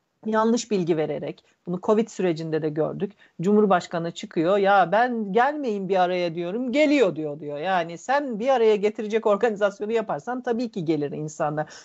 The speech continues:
"Düğün yapmayın." diyorum diyor. "Sünnet düğünü yapmayın, onu yapmayın, bunu yapmayın." E siz bunlara izin verirseniz insanlar yapacak tabii ki. Dolayısıyla bu gerçekleri, bu hakikati açıklayan kanallar, bu hakikati ifade eden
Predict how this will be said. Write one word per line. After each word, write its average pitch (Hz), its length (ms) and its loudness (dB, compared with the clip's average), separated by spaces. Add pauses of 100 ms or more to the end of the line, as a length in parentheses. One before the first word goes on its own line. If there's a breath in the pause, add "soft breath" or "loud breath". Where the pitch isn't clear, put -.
(120)
"Düğün 320 240 8
yapmayın." 226 640 2
diyorum 156 440 -2
diyor. 151 220 -4
"Sünnet 214 440 -4
düğünü 190 180 0
yapmayın, 185 400 0
onu 180 160 -2
yapmayın, 165 460 -2
bunu 165 120 0
yapmayın." 156 420 0 (260 loud breath)
E - 80 2
siz 226 440 2
bunlara 214 280 6
izin 220 360 4
verirseniz 220 560 0
insanlar 180 500 -4
yapacak 196 540 0
tabii 147 280 -6
ki. 143 200 -10 (260 soft breath)
Dolayısıyla 202 460 2
bu 214 140 -2
gerçekleri, 226 680 -2
bu 208 140 -4
hakikati 240 600 -4
açıklayan 196 640 0
kanallar, 185 720 2 (340 soft breath)
bu 196 120 -2
hakikati 233 600 -2
ifade 175 600 2
eden 190 340 0